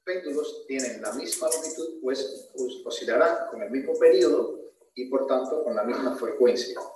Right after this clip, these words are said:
Esa sería su frecuencia propia o natural. Eh, los péndulos simples, eh, compuestos por una masa y una, y una cuerda de determinada longitud, tienen una propiedad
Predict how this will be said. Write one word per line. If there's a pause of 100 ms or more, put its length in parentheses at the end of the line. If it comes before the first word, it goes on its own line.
(460)
Esa
sería
su
frecuencia (100)
propia
o
natural. (1700)
Eh,
los
péndulos
simples,
eh,
compuestos
por
una
masa
y
una,
y
una
cuerda
de
determinada
longitud,
tienen
una
propiedad